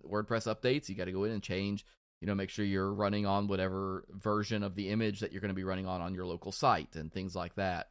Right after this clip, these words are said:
So it's good, it's getting there, but it still feels like a grind. And I think,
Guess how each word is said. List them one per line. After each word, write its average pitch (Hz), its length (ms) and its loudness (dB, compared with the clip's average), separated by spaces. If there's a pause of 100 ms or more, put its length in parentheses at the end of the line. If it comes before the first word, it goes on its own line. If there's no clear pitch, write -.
(420)
So 131 240 4 (760)
it's 139 220 2 (160)
good, 170 500 8 (840)
it's 131 220 2 (220)
getting 156 440 4
there, 92 560 -2 (640)
but 127 140 8
it 127 140 4
still 156 500 6 (280)
feels 170 480 0
like 131 180 2
a 131 60 -2
grind. 113 540 2
And 113 100 2
I 107 120 4
think, 139 320 0